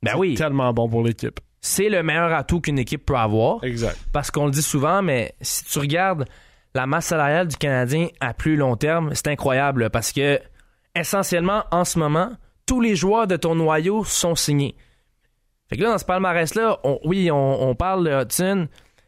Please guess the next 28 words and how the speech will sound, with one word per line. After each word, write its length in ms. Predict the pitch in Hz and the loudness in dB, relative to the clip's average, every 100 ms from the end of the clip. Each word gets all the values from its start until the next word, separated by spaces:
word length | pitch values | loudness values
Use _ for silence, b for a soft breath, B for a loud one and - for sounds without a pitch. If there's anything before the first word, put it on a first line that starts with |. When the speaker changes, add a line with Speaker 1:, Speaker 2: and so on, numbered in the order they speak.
| b _ _ _ - | b _ _ _ -2
Speaker 1:
le 180 | 160 190 | 0 2
meilleur 300 | 185 185 175 | 2 2 2
contrat 360 | 160 139 185 | 0 0 0
de 120 | 180 143 | 0 -2
toute 180 | 165 | -2
la 140 | 170 147 | 0 2
L 60 | |
N 120 | 139 156 | 2 0
H 140 | 170 | -2
selon 280 | - 147 143 | 0 0 0
The 140 | 143 | 0
Athletic, 440 | 147 131 127 175 165 | -2 0 0 2 2
mais 100 | 135 | 0
si 220 | - 190 | 0 -2
tu 280 | - 135 - | -2 -6 0
étends 400 | 180 165 185 190 | 0 0 0 2
la 160 | 185 147 | 2 0
discussion 560 | 127 - - 185 185 - | -2 -2 0 0 0 2
aux 260 | 147 135 | 2 2
autres 420 | 165 185 165 - - | 2 0 -2 -8 -4
avec 260 | 131 165 | -2 0
le 120 | 160 143 | 0 0
Canadien, 420 | 139 131 127 170 | 0 0 0 -2
c'est 140 | - | -2
incroyable. 420 | 147 - 147 160 | -2 0 0 0
Suzuki, 560 | 139 147 143 131 175 185 b b b b - | 0 -2 -2 -2 -4 -4 b b b b -2
Caulfield, 600 | 175 147 175 185 180 143 b - | -2 0 0 2 0 -4 b -12
Slavkovski, 840 | - 170 160 180 139 - 170 170 | -2 -2 0 -2 -2 -2 -2 -2